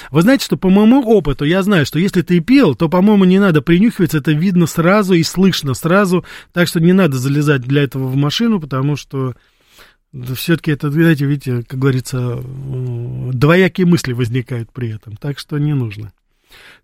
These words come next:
Как влияет расовая толерантность на эффективность действий полицейских? Ну, мы с вами видим, собственно говоря, что было до недавнего времени.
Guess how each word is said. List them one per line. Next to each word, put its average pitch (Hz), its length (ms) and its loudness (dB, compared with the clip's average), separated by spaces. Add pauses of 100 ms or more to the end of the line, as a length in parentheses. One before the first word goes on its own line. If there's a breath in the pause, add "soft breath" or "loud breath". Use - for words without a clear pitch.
Как 196 220 0
влияет 170 420 4
расовая 156 460 2
толерантность 151 560 0
на 135 100 0
эффективность 143 580 -2
действий 135 360 0
полицейских? 143 640 -2
Ну, 190 60 2
мы 240 120 4
с - 60 -4
вами 240 200 4
видим, 226 320 2
собственно 135 380 -4
говоря, 131 180 0
что - 160 -6
было 131 220 0
до 165 120 2
недавнего 175 460 2
времени. 175 480 0